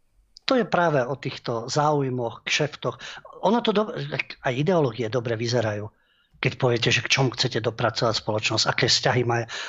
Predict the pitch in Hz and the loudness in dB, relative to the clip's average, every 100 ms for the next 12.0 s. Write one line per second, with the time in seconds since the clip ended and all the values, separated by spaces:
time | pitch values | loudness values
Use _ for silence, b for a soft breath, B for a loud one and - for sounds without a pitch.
0 | B 131 131 120 117 123 117 117 110 120 | B 0 2 0 0 2 2 0 2 0
1 | - 143 120 - 143 123 123 120 113 - | 2 2 2 2 2 2 0 0 0 0
2 | 120 147 139 - 220 220 190 170 - 135 | 0 0 0 2 2 2 0 -2 0 -2
3 | 151 151 139 - 165 135 120 151 151 147 | 2 2 0 -2 -2 -2 -2 -2 -2 -2
4 | 139 131 B B B - 185 156 139 - | 0 -2 B B B 0 2 4 2 2
5 | 131 117 151 147 139 131 131 127 127 - | 0 2 0 2 0 0 0 0 0 -2
6 | - 160 - 147 - - 135 135 131 127 | 0 0 2 -2 -4 -2 -2 0 0 2
7 | 139 - 131 127 127 131 B B B 151 | 0 0 0 2 0 -4 B B B 0
8 | 233 214 - 208 202 202 190 160 143 175 | 2 2 0 0 2 4 4 4 2 0
9 | 147 123 - B B 139 160 147 220 240 | 0 -2 -4 B B 2 4 4 4 4
10 | 160 156 156 147 147 135 127 143 147 135 | 4 4 4 4 4 2 0 -2 2 2
11 | 131 143 120 135 - 131 113 113 143 | 2 0 2 0 0 -2 -2 -2 -2